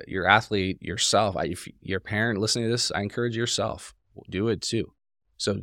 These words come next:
do this technique regularly, not just when, if, if you can teach them how to do it by you doing yourself, that's gonna be fantastic. I would suggest for your athlete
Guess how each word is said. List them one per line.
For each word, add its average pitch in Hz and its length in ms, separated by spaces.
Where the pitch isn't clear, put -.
do 120 240
this 135 400
technique 101 440
regularly, 90 380
not 98 220
just - 260
when, 101 360
if, 104 200
if 92 140
you 113 100
can 117 140
teach 110 300
them 117 160
how 113 160
to 110 100
do 113 240
it 117 160
by 92 120
you 92 220
doing 101 200
yourself, 95 380
that's 90 180
gonna 92 120
be 87 100
fantastic. 85 800
I 131 160
would 175 180
suggest 113 460
for 107 100
your 92 180
athlete 92 480